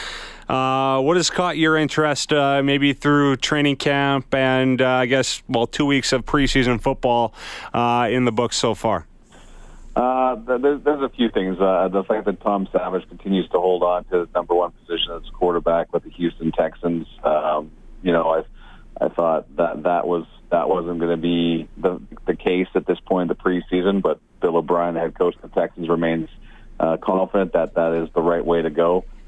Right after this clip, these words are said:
Speaker 2: Um, I'm, I'm loving what I'm seeing from T J Watt, the brother of J J Watt, uh, w-, playing for the Pittsburgh Steelers. Almost seems like the perfect place for him to land.
Speaker 1: Yes, please,
Speaker 2: Uh,
Speaker 1: no more of him. I'm a Bengals fan, and he's
Speaker 2: Yeah,
Speaker 1: looked
Speaker 2: yeah.
Speaker 1: pretty good, so that's scaring me already. <laughs>
Speaker 2: Yeah, exactly. And, and, and the fact that,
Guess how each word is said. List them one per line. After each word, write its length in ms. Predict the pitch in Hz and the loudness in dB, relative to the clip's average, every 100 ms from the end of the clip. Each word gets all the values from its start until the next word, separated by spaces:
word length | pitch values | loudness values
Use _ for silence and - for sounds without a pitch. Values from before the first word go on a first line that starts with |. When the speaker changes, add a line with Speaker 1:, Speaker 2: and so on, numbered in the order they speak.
| - - | -14 -4
Speaker 2:
Um, 360 | 78 80 80 - - - | 0 0 -2 -10 -10 -4
I'm, 320 | 82 87 87 - - - | -2 -2 -6 -12 -10 -2
I'm 420 | 87 85 85 - - - - | -2 -2 -6 -10 -18 -20 -6
loving 380 | 90 98 98 101 | 0 2 2 0
what 140 | 95 92 | 0 0
I'm 160 | 85 - | -2 -2
seeing 160 | 101 | -2
from 160 | 92 87 | 0 -2
T 180 | 104 101 | -2 0
J 160 | 98 | 2
Watt, 300 | 92 92 95 | 2 2 0
the 60 | 90 | 0
brother 260 | 90 92 87 | 0 0 -2
of 80 | 82 | -2
J 200 | 92 92 | -4 0
J 120 | 92 | 2
Watt, 360 | 90 90 98 - | 2 2 0 0
uh, 200 | 90 85 | 0 0
w-, 180 | - 92 87 - - - - | -4 -8 -8 -18 -18 -18 -12
playing 380 | - 98 92 | -2 0 0
for 80 | - | -8
the 60 | 87 | -6
Pittsburgh 400 | 104 95 - 80 - | -4 -4 -4 -4 -2
Steelers. 300 | 92 95 92 | 2 2 2
Almost 260 | 92 90 - | 0 -2 -2
seems 140 | 92 | 0
like 160 | 90 - | 0 -2
the 60 | |
perfect 420 | 87 107 98 90 - | -4 -2 0 -2 0
place 220 | 90 90 | -2 0
for 120 | 87 | -4
him 200 | 87 92 92 | 0 0 2
to 60 | |
land. 380 | 92 95 98 101 - | 2 2 0 -2 -2
Speaker 1:
Yes, 240 | 120 143 - | -2 -2 0
please, 280 | 151 175 143 | 2 2 2
Speaker 2:
Uh, 40 | |
Speaker 1:
no 140 | 165 156 | 0 2
more 180 | 151 | 2
of 80 | 135 | 2
him. 160 | 143 131 | 0 2
I'm 100 | 143 | 2
a 60 | |
Bengals 440 | 135 139 131 113 - | 2 2 2 2 2
fan, 280 | 117 113 113 | 0 2 2
and 100 | 110 | 2
he's 120 | 123 | 2
Speaker 2:
Yeah, 200 | - 160 | 2 2
Speaker 1:
looked 140 | 127 | 2
Speaker 2:
yeah. 80 | 120 | 2
Speaker 1:
pretty 160 | 143 131 | 2 2
good, 240 | 135 117 | 2 2
so 160 | - 127 | 2 2
that's 200 | 131 - | 2 -2
scaring 360 | - 135 127 | 2 2 4
me 100 | 120 | 4
already. 460 | 113 117 117 107 95 | 4 4 2 0 -4
<laughs> 520 | - - - - 156 | -16 -20 -20 -6 -2
Speaker 2:
Yeah, 300 | 139 127 123 | 2 2 2
exactly. 560 | 107 95 117 120 113 95 | 0 2 2 2 0 0
And, 100 | 98 | 0
and, 200 | 104 104 | -2 0
and 280 | 107 101 92 | 0 -2 -6
the 80 | 98 | -4
fact 400 | 113 107 107 - | 0 0 0 0
that, 300 | 98 95 | 2 0